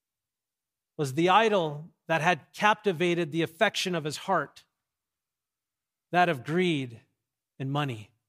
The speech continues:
So I want to take a few moments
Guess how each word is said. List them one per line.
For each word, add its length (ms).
So 120
I 40
want 140
to 40
take 200
a 60
few 200
moments 540